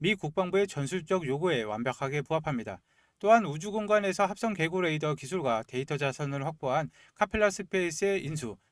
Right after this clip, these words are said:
그리고 위성 간의 초고속 데이터 전송을 가능하게 하는 스카일룸의 광통신 백본 기술은 아이온큐를 단순한 컴퓨터 제조사에서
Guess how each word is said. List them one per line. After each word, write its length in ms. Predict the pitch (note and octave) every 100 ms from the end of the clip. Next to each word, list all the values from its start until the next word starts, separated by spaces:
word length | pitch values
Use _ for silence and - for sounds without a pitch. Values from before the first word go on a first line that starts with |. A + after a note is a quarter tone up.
| _
그리고 320 | - C#3+ F3+ A3
위성 320 | D#3 G3+ G3
간의 260 | G3+ G3+
초고속 400 | G3 A3 G#3+ A3+
데이터 320 | - D#3+ E3 F3+
전송을 460 | F3+ E3 F3 F#3
가능하게 580 | - C3 D3 D#3 D3+ D3
하는 300 | C3+ D#3 E3+
스카일룸의 600 | D#3 F#3+ F#3 E3 D3+ F#3
광통신 640 | - A#2 A#2 D3 B2+ D#3 D#3
백본 360 | F3+ - F#3
기술은 420 | C3+ B2+ B2+ F#3+ - - _ -
아이온큐를 600 | A#2 C#3+ F3 - F3+ F#3
단순한 420 | B2+ A#2+ E3 F3
컴퓨터 340 | G3+ G3 -
제조사에서 760 | F#3 B2 E3+ E3 C#3+ G#2+ A2+